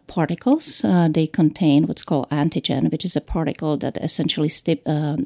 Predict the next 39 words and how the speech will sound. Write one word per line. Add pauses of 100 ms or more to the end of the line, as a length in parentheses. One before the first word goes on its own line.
allows
immune
system
to
recognize
the
enemy. (600)
And
then
we
have
adjuvants,
essentially
substances
that
help
to (400)
augment
and
strengthen
the
immune
response. (560)
And
then
vaccines
contain
some
preservatives
to
make
sure
that
the
vaccines
are
free
of
contamination.